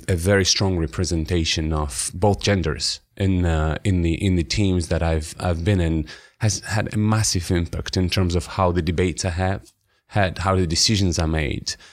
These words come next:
how relationships are, are, are built. And, uh,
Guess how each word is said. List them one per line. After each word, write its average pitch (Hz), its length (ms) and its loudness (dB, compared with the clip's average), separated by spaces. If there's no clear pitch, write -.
how 98 600 2
relationships 98 960 0
are, 87 240 0
are, 85 340 0
are 87 160 2
built. 95 420 2
And, 90 300 0
uh, 92 240 4